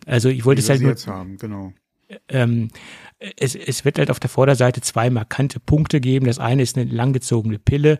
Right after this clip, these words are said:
Speaker 1: und das eine ist ein Kreis. Und das Ganze sieht so aus, dass, ähm, ähm, der Kreis dafür da ist, dass die Kam-, dass das Kamerasystem in, im Kreis untergebracht werden soll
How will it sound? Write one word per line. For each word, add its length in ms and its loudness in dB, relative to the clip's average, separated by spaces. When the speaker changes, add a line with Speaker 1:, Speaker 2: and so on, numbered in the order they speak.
Speaker 1:
und 60 -2
das 140 2
eine 240 2
ist 160 -4
ein 60 -12
Kreis. 580 -6
Und 360 0
das 140 2
Ganze 360 2
sieht 180 -2
so 120 -6
aus, 280 -2
dass, 500 -2
ähm, 500 0
ähm, 440 0
der 140 -6
Kreis 360 0
dafür 280 2
da 220 2
ist, 200 -2
dass 100 -6
die 280 -2
Kam-, 340 -6
dass 180 0
das 100 -6
Kamerasystem 640 2
in, 100 0
im 240 0
Kreis 320 0
untergebracht 580 -2
werden 280 0
soll 340 2